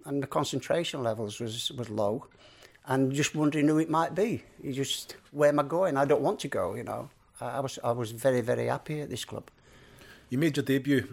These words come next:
Speaker 2: uh, against West Brom,
Speaker 1: Mm.
Speaker 2: coming off the bench as a, as a youngster. It
Speaker 1: Yeah.
Speaker 2: gave you a little bit of a, a taste for it, but then you had a period that you,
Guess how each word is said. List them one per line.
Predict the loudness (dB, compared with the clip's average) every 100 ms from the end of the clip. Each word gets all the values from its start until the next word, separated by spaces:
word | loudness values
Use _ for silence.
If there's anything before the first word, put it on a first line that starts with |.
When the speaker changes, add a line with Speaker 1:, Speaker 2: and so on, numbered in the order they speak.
| -6
Speaker 2:
uh, | 0 4 4 2
against | 0 0 2 0 -4 2
West | 2 2
Brom, | 2 4 2 -4 0
Speaker 1:
Mm. | 4
Speaker 2:
coming | 4
off | 4 2
the | 2
bench | 2 2 0
as | 0
a, | 0
as | 0
a | 2
youngster. | 2 0 0 -2 -2
It | -6
Speaker 1:
Yeah. | 0
Speaker 2:
gave | 2 2
you | 0 -2 -12 -20 -14 0
a | 2
little | 4 4
bit | 2
of | 4
a, | 2 0
a | -6
taste | 0 2 4
for | 4 2
it, | 0 -6
but | -2
then | 0
you | 2
had | 2
a |
period | 0 2 4 2 2
that | 0 0 -8 -20 -20 _ -2
you, | 2 2